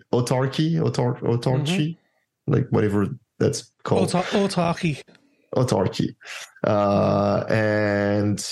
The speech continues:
Speaker 1: he basically, you know, gives out his teaching about hero questing and about, like, ruling Rallios and all that. What happens to this autarky and to his teachings?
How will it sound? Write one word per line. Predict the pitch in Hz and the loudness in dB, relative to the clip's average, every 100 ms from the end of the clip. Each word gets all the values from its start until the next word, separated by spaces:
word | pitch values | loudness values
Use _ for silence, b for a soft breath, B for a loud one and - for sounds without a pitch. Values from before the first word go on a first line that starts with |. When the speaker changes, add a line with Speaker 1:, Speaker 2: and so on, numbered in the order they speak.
| - | -10
Speaker 1:
he | - - 107 98 98 | -8 -2 0 2 0
basically, | 90 107 - - 95 | 0 0 0 0 0
you | 92 76 | 0 0
know, | 58 - _ _ - 92 | -2 -6 _ _ -4 0
gives | 117 104 104 | 0 0 0
out | 104 101 104 - _ _ _ - | 0 -2 -4 -14 _ _ _ -10
his | - 113 98 98 - - | 0 2 2 -2 -10 -6
teaching | - 143 - 147 135 | -2 -2 0 0 0
about | 120 107 | 0 -2
hero | - 113 | 0 0
questing | 110 120 110 - 107 110 107 110 110 | 0 0 -2 -2 0 2 2 0 0
and | 110 101 98 | 0 0 0
about, | 98 90 98 95 | -2 0 -2 -2
like, | 95 92 - _ | -2 -2 -4 _
ruling | - 98 104 95 | -2 0 2 0
Rallios | 92 101 101 98 98 101 - | 0 0 0 0 0 -2 -2
and | 95 | -2
all | 95 | 0
that. | 92 98 110 - - B B B - _ _ b b | 0 0 -2 -6 -18 B B B -18 _ _ b b
What | 143 | 0
happens | 147 156 160 131 | 2 2 0 2
to | 127 | 2
this | 113 113 | 2 0
autarky | - 117 - 107 110 - 101 101 - | -2 0 0 0 0 0 2 0 0
and | 101 95 92 95 95 | 0 0 0 0 -2
to | - 98 | 0 0
his | 98 107 92 | 0 0 -2
teachings? | - 117 - 117 117 127 - - | -2 -4 -2 -4 -2 -4 -6 -10